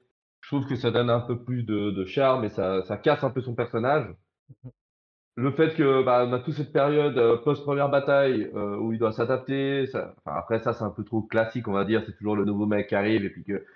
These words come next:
Speaker 1: il doit montrer qu'il en veut pour, euh, pour être, euh, a-, a-, accepté et adopté par, euh, par, par ça, par, par
Speaker 2: Mhm.
Speaker 1: sa co-, nouvelle communauté. Mais ce passage-là est bien parce que, bah, on suit un peu, bah, voilà, il est dans un cadre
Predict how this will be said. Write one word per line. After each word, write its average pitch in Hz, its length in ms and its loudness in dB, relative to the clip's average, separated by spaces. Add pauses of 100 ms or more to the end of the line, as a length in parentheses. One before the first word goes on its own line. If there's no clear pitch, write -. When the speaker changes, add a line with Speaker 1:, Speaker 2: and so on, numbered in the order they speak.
(140)
Speaker 1:
il 101 60 -4
doit 104 100 2
montrer 120 320 2
qu'il 110 260 -2
en 107 120 0
veut 120 260 2
pour, 95 340 2
euh, 98 80 2 (400)
pour 98 120 -4
être, 101 120 -8
euh, 104 160 0
a-, - 360 -8 (220)
a-, 98 440 -4
accepté 117 560 2
et 104 60 4
adopté 101 420 0
par, 92 240 -2
euh, 85 280 -4
par, 82 140 -12
par 85 180 -6
ça, 131 320 0 (360)
par, 101 200 0
par - 120 -4
Speaker 2:
Mhm. 131 60 -8
Speaker 1:
sa 98 100 -4
co-, 107 140 -4
nouvelle 117 280 2
communauté. 113 640 -2 (240)
Mais 110 100 0
ce 143 140 0
passage-là 143 460 4
est 117 40 4
bien 151 200 4
parce 127 140 -4
que, - 80 -8
bah, 98 160 0
on 107 100 -2
suit 151 280 -2
un 123 80 2
peu, 127 300 2
bah, 92 160 -4
voilà, 113 240 0
il 92 100 -4
est 95 60 -2
dans 90 120 -6
un 95 80 -4
cadre 113 260 -2